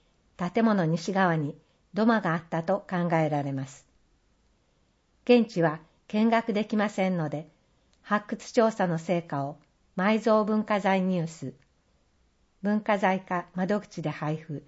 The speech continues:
でお知らせします。文化財課、電話二二九六七八、ファックス二二九六六七。写真が一枚と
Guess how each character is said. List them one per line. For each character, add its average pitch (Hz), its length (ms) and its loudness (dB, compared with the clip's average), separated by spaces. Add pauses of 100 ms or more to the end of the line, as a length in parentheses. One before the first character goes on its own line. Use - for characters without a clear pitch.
(320)
で 233 320 0
お 190 60 -4
知 - 140 -8
ら 165 120 4
せ 165 140 -4
し - 140 -14
ま 135 140 -6
す。 - 180 -20 (1500)
文 208 220 2
化 214 180 0
財 185 240 0
課、 165 260 -8 (680)
電 196 280 2
話 175 220 -2 (540)
二 226 320 6
二 202 420 2 (300)
九 240 340 4
六 220 260 2
七 175 280 0
八、 156 440 -10 (640)
フ 208 60 4
ァ 208 60 6
ッ - 80 4
ク - 160 -8
ス - 260 -12 (480)
二 226 340 6
二 196 400 2 (360)
九 240 320 6
六 214 320 4
六 165 300 0
七。 151 340 -2 (2500)
写 196 220 -6
真 240 260 2
が 220 140 4
一 214 260 -2
枚 165 180 2
と 143 240 -8